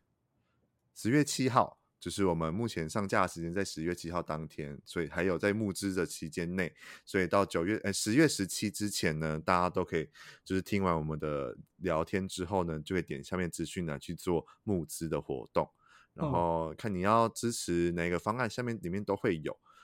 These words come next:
Speaker 1: 然后十月十八就正式发行。然后，呃，那些专辑是什么时候会，就是，叫，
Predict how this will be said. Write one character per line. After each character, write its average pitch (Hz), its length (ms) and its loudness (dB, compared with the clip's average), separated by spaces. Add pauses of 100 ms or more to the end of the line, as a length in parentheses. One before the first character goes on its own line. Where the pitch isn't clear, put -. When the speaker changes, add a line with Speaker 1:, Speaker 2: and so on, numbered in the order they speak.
(120)
Speaker 1:
然 73 120 -10
后 82 180 0
十 85 220 -4
月 107 140 4
十 87 180 -2
八 85 240 4
就 90 140 0
正 90 200 -2
式 87 220 -2
发 73 260 0
行。 - 200 -10 (320)
然 78 160 -10
后， 95 420 2
呃， 78 420 -2 (200)
那 147 80 -6
些 147 120 2
专 127 240 2
辑 85 560 -2 (220)
是 110 260 2
什 80 140 -2
么 80 100 0
时 85 120 0
候 82 100 6
会， 87 380 4 (580)
就 95 140 -2
是， 80 580 -2 (100)
叫， 76 320 -2